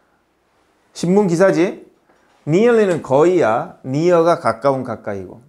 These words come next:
거의 아홉 달의 건축 후에 이 센터가 공식적으로 열렸다. 시내에. 그 다음에 이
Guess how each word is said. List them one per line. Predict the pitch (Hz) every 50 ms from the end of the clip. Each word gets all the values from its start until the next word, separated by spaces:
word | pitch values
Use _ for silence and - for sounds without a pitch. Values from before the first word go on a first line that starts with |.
| _ _ _ _ _
거의 | - 147 143 151 160 175 196 214 226 - - - _ _ _ - _ _
아홉 | 175 196 233 247 240 240 233 -
달의 | - 190 185 180 180 185 190 196 190 185 190
건축 | - 151 165 170 151 - - 170 143 131 - -
후에 | - 123 98 95 92 - _ _ _ _ _ _ _ _ _ _ _ _ -
이 | 143 160 175 180 180 175
센터가 | 180 - 175 160 151 143 - 147 135 131 135 135 135 -
공식적으로 | - 139 139 139 120 131 113 - - 117 110 117 123 131 131 120
열렸다. | 120 120 120 113 110 107 - - 101 101 92 107
시내에. | - - - - - - 208 214 208 180 131 104 92 107 - - _ _ _ _ _ _ _ _ _ _ _ _ _ _ _ _ _ _ _ _ _ _ _ - - - - _ _ _ _ _ _ _ _ _ _ _
그 | 151 147
다음에 | 180 180 185 180 170
이 | 185 185 196 196 175